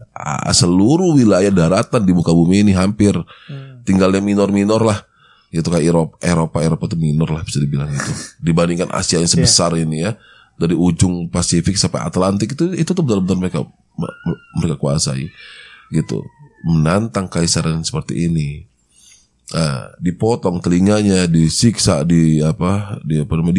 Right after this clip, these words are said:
Speaker 1: dianiaya orangnya, disiksa di tempat umum dan, dan lain sebagainya. Nah, itu, itu, itu ngebuat kemudian Kublai Khan membuat,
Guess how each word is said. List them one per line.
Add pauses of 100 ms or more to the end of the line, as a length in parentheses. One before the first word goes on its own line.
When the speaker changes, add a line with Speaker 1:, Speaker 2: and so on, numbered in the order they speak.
Speaker 1:
dianiaya
orangnya, (640)
disiksa
di
tempat
umum
dan, (480)
dan
lain
sebagainya. (360)
Nah, (240)
itu,
itu,
itu
ngebuat
kemudian
Kublai
Khan
membuat,